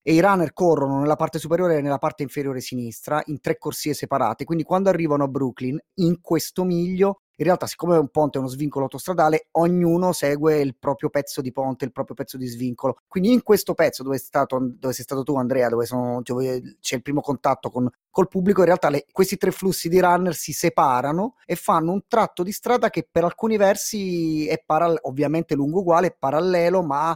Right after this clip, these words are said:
si, effettivamente va su, in direzioni diverse e si unisce l'ultimo gruppo, quello dei verdi che è in corso sotto, solamente dopo quattro chilometri rispetto alla partenza originaria, rispetto agli altri. Quei due flussi che vedevi tu, che raccontavi, sono esattamente i due flussi verde e blu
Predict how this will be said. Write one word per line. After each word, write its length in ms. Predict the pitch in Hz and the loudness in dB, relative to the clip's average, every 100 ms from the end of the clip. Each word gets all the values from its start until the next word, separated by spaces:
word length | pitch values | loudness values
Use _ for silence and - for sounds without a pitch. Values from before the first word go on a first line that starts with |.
| _ | _
si, 720 | - 156 156 156 151 147 151 | -12 -6 -4 -4 -4 -4 -6
effettivamente 560 | 143 - 156 180 165 190 | -8 -10 -4 -2 -2 -4
va 140 | 151 | -4
su, 160 | - - | -6 -8
in 140 | 165 | -4
direzioni 420 | 139 143 - 175 170 | -2 -2 -4 -6 -4
diverse 440 | 151 120 117 - | -2 -2 -4 -6
e 20 | |
si 180 | 156 208 | -6 -4
unisce 400 | 202 160 - 143 | -2 -2 -4 -2
l'ultimo 380 | 151 185 175 156 | -2 -4 -2 -2
gruppo, 260 | 151 - | -2 -6
quello 160 | 120 151 | -4 0
dei 120 | 147 | 2
verdi 240 | 151 123 123 | 2 -2 -4
che 80 | |
è 20 | 127 | -12
in 60 | |
corso 240 | - 143 131 | -8 -10 -8
sotto, 440 | - 156 - 180 - | -4 -4 -2 -8 -4
solamente 440 | 160 160 175 180 | -2 0 0 0
dopo 280 | 151 170 160 | 2 2 0
quattro 480 | - 180 - - 190 | 2 0 2 -2 0
chilometri 500 | 170 156 170 165 151 | 0 0 0 -2 -6
rispetto 440 | 131 - 143 156 | -8 -6 -4 0
alla 100 | 151 | 0
partenza 440 | 131 - 135 - | -2 -6 -6 -4
originaria, 500 | 139 131 123 135 131 | -6 -6 -6 -4 -4
rispetto 300 | 143 - 131 | -4 -6 -6
agli 120 | 131 131 | -4 -4
altri. 240 | 117 117 | -6 -2
Quei 180 | - 208 | 2 4
due 140 | 214 | 4
flussi 340 | - 202 - 165 | 2 0 -2 0
che 140 | 165 160 | 0 2
vedevi 240 | 165 180 | 2 2
tu, 220 | 185 196 | 0 -2
che 120 | 202 170 | 0 0
raccontavi, 540 | 160 196 190 170 185 | 0 -4 0 0 0
sono 160 | 165 151 | -2 -4
esattamente 460 | 151 - 156 147 | -4 -4 -4 -4
i 20 | |
due 140 | 143 165 | -2 -2
flussi 500 | 175 156 - - 123 | -2 -6 -6 -8 -2
verde 540 | 151 160 135 123 139 | 4 4 4 0 -2
e 120 | 170 | 0
blu 380 | 151 170 180 226 | 0 2 2 2